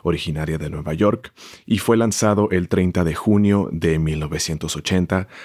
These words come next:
a través del sello de Atlantic Records, hoy parte de Warner Music Group. Los integrantes de Chic al momento en que se hizo este álbum eran,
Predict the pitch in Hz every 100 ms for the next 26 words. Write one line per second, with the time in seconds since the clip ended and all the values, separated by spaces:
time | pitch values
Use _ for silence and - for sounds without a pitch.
0 | - 98 - 92 90 87 92 - 87 85
1 | 87 85 80 85 80 78 - - 76 -
2 | 85 80 80 - 76 71 - 52 - -
3 | - - 82 78 90 87 - 90 80 78
4 | - 78 78 78 76 80 78 - - -
5 | - - - - - _ _ _ _ -
6 | - 95 95 87 90 87 87 90 82 -
7 | 113 117 92 82 80 78 82 80 78 80
8 | 78 78 - 85 85 90 90 - 82 82
9 | 85